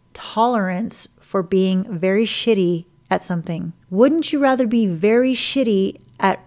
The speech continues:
managing a few hundred dollars than being very shitty at managing multi-millions of dollars?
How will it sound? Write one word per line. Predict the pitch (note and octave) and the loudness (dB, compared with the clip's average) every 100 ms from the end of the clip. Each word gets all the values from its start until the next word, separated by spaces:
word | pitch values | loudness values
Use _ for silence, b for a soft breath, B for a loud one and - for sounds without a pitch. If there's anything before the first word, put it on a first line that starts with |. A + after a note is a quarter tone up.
| - | -10
managing | F3 F#3 G3+ G#3 F#3+ G3+ G3 | -4 0 0 0 -2 -2 -2
a | F#3 | -4
few | F#3 - G3 | -8 -2 -2
hundred | F#3+ A3+ A#3+ B3+ G3+ | -2 -2 0 2 0
dollars | F#3 E3 E3 D#3+ E3+ - b b b b | -2 -2 -2 -4 -6 -8 b b b b
than | - F#3 | -2 0
being | F#3+ F#3+ F3 | 2 2 2
very | F#3+ F#3+ G#3 | 2 2 2
shitty | - A#3+ G3+ F#3 F#3 - | 0 0 2 2 0 -4
at | - - | -4 -2
managing | F3+ F3+ F3 F#3 F3+ F3+ - - | -2 -2 -2 -2 -4 -6 -10 -8
multi-millions | F3 F3 F#3+ F3+ G3+ G#3+ F#3 E3 | -6 -4 -6 -4 0 0 0 -4
of | - | -4
dollars? | F3 D#3 D3+ F3 - | -4 -4 -6 -8 -8